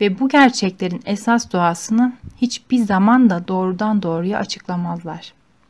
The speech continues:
Vedalara göre Brahman'ı bilen bir kişi kutsal yazıları aşar. Peygamberlerin zihinsel durumları ve sözleri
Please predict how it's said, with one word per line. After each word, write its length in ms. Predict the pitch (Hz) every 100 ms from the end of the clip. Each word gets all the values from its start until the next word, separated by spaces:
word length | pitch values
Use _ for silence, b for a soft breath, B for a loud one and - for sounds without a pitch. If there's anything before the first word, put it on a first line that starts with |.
| _ B B B B B _
Vedalara 520 | 190 254 240 214 190
göre 420 | 175 165 175 254 - _ 214
Brahman'ı 540 | 208 196 220 247 214
bilen 320 | 180 165 175
bir 80 | 226
kişi 480 | 233 180 - 254 294 _ _
kutsal 440 | - - - 220
yazıları 540 | 190 175 165 170 214 285 _ _ _ -
aşar. 300 | 170 165 151 - _ _ _ _ _ B B B B -
Peygamberlerin 920 | 202 202 214 220 226 233 240 277 269
zihinsel 560 | 208 208 214 233 226 202
durumları 500 | 175 175 180 220 208
ve 140 | 190
sözleri 680 | - 180 175 175 180 269